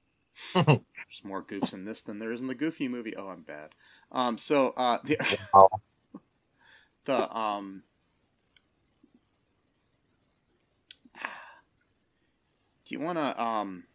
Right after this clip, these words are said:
Speaker 2: hear some reviews here really quick?
Speaker 1: Yeah.
Speaker 2: Okay, so here's, do you want a bad or a good one first?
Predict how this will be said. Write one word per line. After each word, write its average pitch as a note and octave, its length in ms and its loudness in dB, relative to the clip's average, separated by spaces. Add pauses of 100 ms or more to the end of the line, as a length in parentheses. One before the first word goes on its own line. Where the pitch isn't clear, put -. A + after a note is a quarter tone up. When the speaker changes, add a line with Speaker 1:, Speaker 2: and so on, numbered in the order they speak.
(200)
Speaker 2:
hear B2 160 -2
some A2 240 -6
reviews F2+ 400 -10
here A2 160 -8
really A2 220 -10
quick? A2+ 320 -16 (1300)
Speaker 1:
Yeah. B2+ 500 6 (720)
Speaker 2:
Okay, G#2+ 320 -10
so G#2 600 -4 (2500)
here's, D3+ 240 0
do C3 240 -12
you C#3 120 -2
want C#3+ 140 4
a G#2 40 -2
bad E3+ 340 0
or F#3 80 4
a C3 60 4
good A2 200 0
one D#2 160 -12
first? - 400 -16